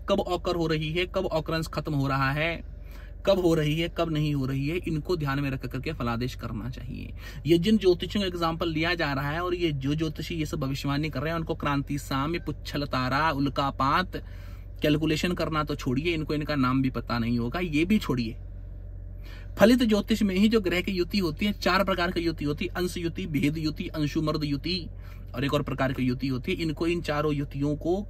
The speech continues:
गणना कैसे करनी है वो तो छोड़िए, इनको, इनका नाम भी पता हो तो बहुत बड़ी बात है। दो ग्रह के बीच में ग्रह युद्ध क्या होता है, ग्रह युद्ध में ग्रह जीतता कब है,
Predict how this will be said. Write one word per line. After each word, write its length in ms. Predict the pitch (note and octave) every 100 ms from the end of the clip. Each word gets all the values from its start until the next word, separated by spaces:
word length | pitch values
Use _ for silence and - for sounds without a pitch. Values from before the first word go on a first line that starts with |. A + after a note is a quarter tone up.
| - C#3+
गणना 300 | D#3 F3+ F#3+
कैसे 280 | E3+ E3
करनी 300 | E3 D3+ D#3 E3
है 60 |
वो 140 | D#3 D#3
तो 120 | D3
छोड़िए, 400 | - A#2+ A#2+ D#3+
इनको, 580 | F3+ D3 C3+ D#3+ F3+ F3+ - - - -
इनका 220 | D3 D3+ D#3
नाम 300 | C#3+ F3 F3
भी 80 |
पता 200 | D3 -
हो 140 | G2 G2+
तो 80 | -
बहुत 200 | - -
बड़ी 180 | -
बात 180 | - -
है। 140 | - - - - - - - - - - -
दो 240 | E3 F3 G#3+
ग्रह 200 | G3+ G3+
के 120 | G#3+
बीच 160 | G3+ G#3+
में 120 | G3+
ग्रह 120 | F#3+
युद्ध 280 | G3 G3+ F#3
क्या 180 | - G3+
होता 280 | G3+ G3 G#3
है, 120 | G3+
ग्रह 140 | F3+
युद्ध 240 | F3+ F#3 -
में 160 | F#3+
ग्रह 160 | F#3+ F#3+
जीतता 400 | E3 E3+ E3+ G3
कब 220 | F#3 F3+
है, 180 | F#3+